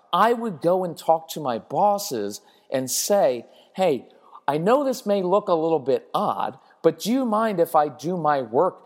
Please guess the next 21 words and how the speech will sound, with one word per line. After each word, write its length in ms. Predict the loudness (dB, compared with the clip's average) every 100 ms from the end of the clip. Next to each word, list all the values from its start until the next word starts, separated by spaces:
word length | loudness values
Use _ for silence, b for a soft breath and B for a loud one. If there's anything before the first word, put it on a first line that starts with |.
| B -14
this 380 | 0 0 0
way? 480 | 0 2 2 0 -6 b b
Because 320 | -8 -2 -2 0
I 100 | -2
just 240 | -4 -4
tend 220 | -4 -2
to 60 | -4
focus 580 | 0 0 0 -2 -10 -6
better 320 | -2 -2 -2
that 320 | -4 -6 -4
way." 300 | -6 -6 -12 _ b b b
And 120 | -2
as 140 | -2 0
long 260 | 0 0
as 120 | -2 -2
I 140 | -2
was 180 | -2 -4
being 260 | -4 -2
upfront 560 | -4 -6 -4 -2 -2 -2
with 160 | -6 -4
them 300 | -6 -6